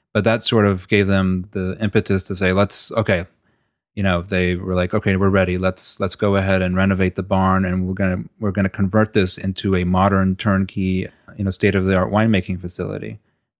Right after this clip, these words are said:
And so by nineteen ninety, it was ready. And so our very first vintage was in nineteen ninety as an estate winery.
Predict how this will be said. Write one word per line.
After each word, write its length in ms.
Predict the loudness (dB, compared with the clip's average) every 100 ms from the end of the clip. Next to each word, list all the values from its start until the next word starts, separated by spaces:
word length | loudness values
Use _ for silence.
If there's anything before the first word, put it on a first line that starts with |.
| -8
And 320 | -4 -4 -4
so 540 | 0 2 2 0 -4 -2
by 120 | 0
nineteen 360 | 0 0 -2
ninety, 380 | 0 2 0 0
it 100 | -2
was 160 | -4 0
ready. 360 | 0 0 -6 -10 _ _ _ _ _ -10
And 240 | -6 -4 -2
so 140 | 0
our 100 | 2
very 220 | 4 4
first 280 | 4 0 2
vintage 320 | -2 -2 -2
was 140 | -2 -2
in 120 | 0
nineteen 360 | 0 -2 -2
ninety 340 | 0 0 0 0
as 220 | 0 0
an 80 | -2
estate 300 | -2 -2 -2
winery. 580 | -2 0 0 0 -2